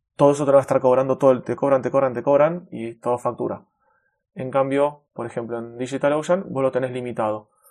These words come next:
Yo digo, quiero el plan que se llaman droplets. Vos elegís un droplet, sería como una instancia, como un mini servidor, por así decirlo. Yo elijo el que quiera, tenés un montón de opciones,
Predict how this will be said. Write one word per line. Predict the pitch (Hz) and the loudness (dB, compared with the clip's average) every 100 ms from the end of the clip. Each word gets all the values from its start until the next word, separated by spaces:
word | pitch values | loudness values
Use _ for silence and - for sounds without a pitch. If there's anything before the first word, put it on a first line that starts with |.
| _ _ _ | _ _ _
Yo | - 131 | -4 -2
digo, | 131 135 143 - _ _ _ _ _ | 0 0 -2 -4 _ _ _ _ _
quiero | - 135 131 131 131 - _ - | -6 -2 4 4 4 -2 _ -12
el | 117 120 | -6 -6
plan | 117 131 131 147 160 _ _ - | -2 -2 -2 -4 -18 _ _ -16
que | 113 | -12
se | |
llaman | 117 120 117 120 | -6 -6 -4 2
droplets. | 143 143 135 147 - - _ _ _ _ | 4 4 0 -2 -6 -20 _ _ _ _
Vos | 117 117 | -12 -10
elegís | 110 120 - | -12 -14 -14
un | 127 | -8
droplet, | 139 160 160 156 165 _ _ _ _ | 0 0 0 -8 -8 _ _ _ _
sería | - 107 | -8 -8
como | 110 | -6
una | 113 | -8
instancia, | 110 143 135 - 113 | -2 2 2 2 -8
como | 117 120 | -8 -10
un | 120 117 | -12 -10
mini | 131 123 | -8 -8
servidor, | 151 127 135 143 175 - - | -6 -4 -2 -2 -2 -10 -14
por | 117 | -12
así | 123 123 | -10 -10
decirlo. | 123 160 170 226 _ _ _ _ _ _ _ _ | -8 -4 -4 -6 _ _ _ _ _ _ _ _
Yo | - 147 | -6 0
elijo | 139 135 - 127 123 | 2 0 2 2 2
el | 120 117 113 113 | 0 -2 -4 -4
que | 131 | -6
quiera, | 170 170 185 226 _ _ _ _ _ - | 0 0 0 -6 _ _ _ _ _ -12
tenés | 117 113 | -12 -10
un | 117 | -10
montón | 113 113 131 | -10 -6 -6
de | 151 | -6
opciones, | - 190 220 | -4 -4 -4